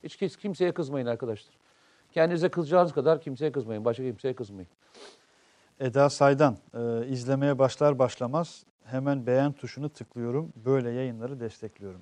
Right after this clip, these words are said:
Speaker 2: Eyvallah
Speaker 1: Eyvallah.
Speaker 2: Eda Hanım. E, Özer Bülbül, "Selamünaleyküm değerli ve de çok kıymetli insanlar. Canlı olarak izleyemeyeceğim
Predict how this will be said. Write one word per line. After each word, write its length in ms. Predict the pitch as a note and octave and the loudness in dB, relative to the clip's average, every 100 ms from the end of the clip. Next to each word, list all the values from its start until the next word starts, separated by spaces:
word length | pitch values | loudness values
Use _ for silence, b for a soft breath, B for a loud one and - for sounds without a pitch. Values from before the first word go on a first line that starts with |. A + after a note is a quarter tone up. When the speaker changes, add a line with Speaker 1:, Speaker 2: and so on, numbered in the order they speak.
| _ | _
Speaker 2:
Eyvallah 360 | B2 A#2 G#2 A2+ | -4 -2 -4 -6
Speaker 1:
Eyvallah. 320 | A2 F#2+ E2+ | -4 -4 -6
Speaker 2:
Eda 160 | G2 | -12
Hanım. 200 | F#2+ C3 - _ b b b b b b - | -14 -16 -18 _ b b b b b b -2
E, 40 | B2 A#2+ A#2+ | 2 2 2
Özer 460 | - C#3 D3+ E3 C#3+ | 2 4 8 8 6
Bülbül, 340 | D3+ D3+ F3 - - | 2 2 0 0 -14
"Selamünaleyküm 800 | - C#3 C#3 C#3+ C#3+ C#3 C#3+ B2 | -4 2 2 2 2 0 -2 -2
değerli 400 | B2 A#2+ A#2 A#2 | 2 4 2 -2
ve 100 | A#2 | -4
de 80 | A2+ | -6
çok 300 | - D#3 - | -8 -8 -6
kıymetli 440 | - A#2 A2 - | -6 -6 -8 -12
insanlar. 580 | A2+ G#2 A2 G#2+ C#3+ D#3 - | -14 -12 -12 -8 -8 -8 -4
Canlı 320 | B2+ B2 C#3 | -2 0 0
olarak 360 | C3 B2+ C#3 | 2 2 0
izleyemeyeceğim 800 | C3 A#2 B2 C#3 B2 G#2 A#2 D3 | -4 -4 -2 0 -2 -6 -4 -4